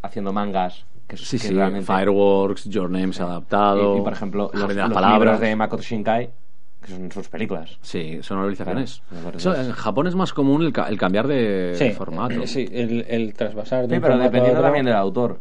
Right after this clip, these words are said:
Speaker 2: ¿Eh?
Speaker 1: Dependiendo también del autor, queda
Speaker 3: Del
Speaker 1: de una manera u otra. Por ejemplo, Re:Zero, las novelas de R cero actuales
Speaker 2: Ujú.
Speaker 1: son una mierda. Pero, sin embargo, las novelas de Makoto Shinkai son increíbles.
Speaker 3: Hostia, es, es muy vehemente a la
Speaker 2: No,
Speaker 3: hora
Speaker 2: no,
Speaker 3: de
Speaker 2: la gracia es que
Speaker 3: decir
Speaker 2: lo, lo dice con conocimiento de causa porque se lee las de R cero.
Speaker 1: Sí, claro.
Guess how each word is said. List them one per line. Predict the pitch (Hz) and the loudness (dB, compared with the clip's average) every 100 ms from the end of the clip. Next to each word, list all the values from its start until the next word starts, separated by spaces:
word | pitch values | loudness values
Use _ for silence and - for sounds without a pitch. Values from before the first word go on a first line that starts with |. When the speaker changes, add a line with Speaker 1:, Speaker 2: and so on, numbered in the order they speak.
| - | -4
Speaker 2:
¿Eh? | 95 135 - - - - - | -4 -4 -6 -8 -8 -8 -4
Speaker 1:
Dependiendo | 113 113 120 | -2 0 0
también | 139 147 143 | 0 0 4
del | |
autor, | 131 131 147 | 4 4 0
queda | 147 139 | 2 2
Speaker 3:
Del | 143 | 2
Speaker 1:
de | |
una | 135 | 2
manera | 127 131 120 | 2 2 2
u | |
otra. | 117 104 | 2 0
Por | 113 | -2
ejemplo, | 139 120 123 | -2 -2 -2
Re:Zero, | 113 117 107 135 160 202 - - | -2 0 0 -2 -2 -4 -6 -4
las | 98 90 92 | 0 0 0
novelas | 104 101 113 120 | -2 0 0 2
de | 117 | 0
R | 113 | 0
cero | 120 110 | 0 2
actuales | 107 - 113 120 90 | 0 0 -2 -2 -2
Speaker 2:
Ujú. | 110 | -4
Speaker 1:
son | 113 110 | -2 -2
una | 120 | 0
mierda. | 101 120 87 80 - - - - - | 0 -2 -2 -6 -8 -8 -8 -8 -6
Pero, | 113 113 | -4 -2
sin | 117 | -2
embargo, | 107 117 123 | 0 2 2
las | 107 104 | 0 -2
novelas | 110 104 117 | -2 0 0
de | 127 | 0
Makoto | 123 113 | 0 0
Shinkai | 117 123 113 127 170 - - - - - | -2 -2 0 -2 -2 -6 -8 -6 -6 -8
son | - 120 | -4 0
increíbles. | 117 104 110 113 85 | 0 0 0 -2 -2
Speaker 3:
Hostia, | 98 120 | 0 0
es, | - | 0
es | 135 127 | -4 0
muy | 131 | 2
vehemente | 139 123 107 117 - | 4 2 2 0 0
a | 104 | 0
la | 110 | 2
Speaker 2:
No, | |
Speaker 3:
hora | 107 | 2
Speaker 2:
no, | |
Speaker 3:
de | 214 | 4
Speaker 2:
la | 95 | 4
gracia | 101 120 | 4 2
es | 123 | 0
que | 120 | 2
Speaker 3:
decir | 117 | 2
Speaker 2:
lo, | 92 | 4
lo | 98 | 4
dice | 107 131 | 2 2
con | 120 113 | 2 2
conocimiento | 107 104 101 | 2 0 0
de | 98 | 2
causa | 104 110 | 0 0
porque | 104 90 | -4 -4
se | |
lee | 85 92 | -2 -2
las | 87 | -2
de | |
R | 82 87 | -4 -6
cero. | 80 78 - - | -6 -6 -8 -8
Speaker 1:
Sí, | - 101 92 | -6 -4 -4
claro. | 104 - 110 | -4 -4 -6